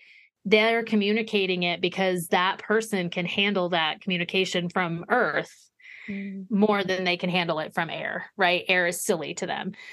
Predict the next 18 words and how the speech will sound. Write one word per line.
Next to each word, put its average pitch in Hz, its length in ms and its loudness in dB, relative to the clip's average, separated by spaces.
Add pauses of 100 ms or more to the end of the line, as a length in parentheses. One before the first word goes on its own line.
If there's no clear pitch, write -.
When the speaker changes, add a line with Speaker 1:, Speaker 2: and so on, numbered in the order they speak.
(120)
Speaker 1:
So 208 420 4
it's 220 240 2
really 233 640 0
fascinating 196 580 0
to 180 120 -2
watch 175 260 2
how 190 180 2
they 185 140 2
work 175 300 -2
with 180 160 -4
one 170 160 0
another 180 560 0
and 196 120 2
how 196 140 0
sometimes 190 480 -2
they'll 180 160 -4
team 175 280 -4
up. - 260 -2